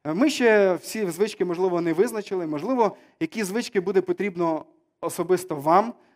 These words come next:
випрацьовувати, але ми будемо йти крок за кроком, починаючи з першої звички, другої звички і так далі. Ці звички ми розділимо на три категорії.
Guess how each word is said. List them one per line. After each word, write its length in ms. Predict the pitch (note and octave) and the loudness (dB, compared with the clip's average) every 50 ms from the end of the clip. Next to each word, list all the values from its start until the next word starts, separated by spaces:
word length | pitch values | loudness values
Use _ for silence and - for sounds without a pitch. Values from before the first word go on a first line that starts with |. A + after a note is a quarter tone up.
| _ _ | _ _
випрацьовувати, 800 | E3 F3+ F3+ - G3 F#3+ F#3+ - G3 F#3+ F#3+ F#3+ F#3+ F#3+ F#3 F3+ - _ _ _ _ _ _ _ | -2 -2 0 0 -2 -2 -2 -2 0 0 0 0 0 -2 -2 -2 -8 _ _ _ _ _ _ _
але 220 | - A#3 C4+ C#4 | 6 6 8 6
ми 120 | B3+ A#3 G#3+ | 4 2 2
будемо 320 | F#3+ G3+ F#3+ G3 F#3+ F#3+ | 2 2 2 2 0 -2
йти 160 | F#3 - F#3 | -4 -4 -6
крок 240 | - - E3+ D#3+ D#3 | -6 -4 -6 -4 -4
за 100 | D#3 D#3+ | -6 -8
кроком, 380 | C3+ D3 C#3 C3 - C3 B2+ A#2 A#2+ _ _ _ _ _ _ _ _ _ | -6 -6 -10 -10 -10 -14 -18 -20 _ _ _ _ _ _ _ _ _ _
починаючи 520 | - D3+ - - F3 F3+ F3 D#3+ - D#3 | -16 -10 -8 -4 -2 -2 -2 -2 -4 -6
з 40 | C#3 | -6
першої 340 | - G3 G#3+ A#3+ A#3+ - A#3 | 0 2 2 2 2 -2 -6
звички, 480 | G3+ G3+ G#3 G#3 G#3 - - G3 F#3 F3+ _ _ _ _ _ _ _ | -4 -2 -2 -2 -2 -4 -8 -10 -12 -12 _ _ _ _ _ _ _
другої 320 | C#3 D#3+ G#3+ A3+ G#3 G#3 F#3+ | _ -6 -4 -2 0 -2 0
звички 400 | F3 F#3 F3 E3+ - - - - | 0 -2 -2 -2 -6 -10 -10 -10
і 80 | D#3+ D#3+ | -8 -6
так 160 | D#3+ D#3 D3 | -6 -6 -6
далі. 260 | D3 C3 B2 B2 A#2+ - _ _ _ _ _ _ _ _ | -6 -8 -8 -12 -16 -20 _ _ _ _ _ _ _ _
Ці 140 | _ - B3+ | _ -2 0
звички 560 | G#3+ G#3 D#4 E4+ E4 - - G#3+ F3+ D#3+ C3+ - _ _ _ _ _ _ _ _ _ _ _ _ _ | 2 4 4 4 4 4 4 4 4 2 0 -6 _ _ _ _ _ _ _ _ _ _ _ _ _
ми 160 | - G#3+ C4 | -4 -2 0
розділимо 640 | A#3+ G#3 F3 F3 B3 A#3+ G#3+ F#3 F3+ E3 E3+ - - _ _ _ _ _ | 0 0 0 -2 -2 -2 -2 0 0 0 -2 -2 -6 _ _ _ _ _
на 180 | - D#3+ E3 | -8 -8 -8
три 180 | D#3 - G3 G3 | -6 -4 -6 -4
категорії. 640 | - F3 D#3+ - D3 C#3+ D3 C#3 C3 C3 B2+ A#2+ | -4 -6 -8 -8 -8 -6 -6 -6 -6 -8 -10 -12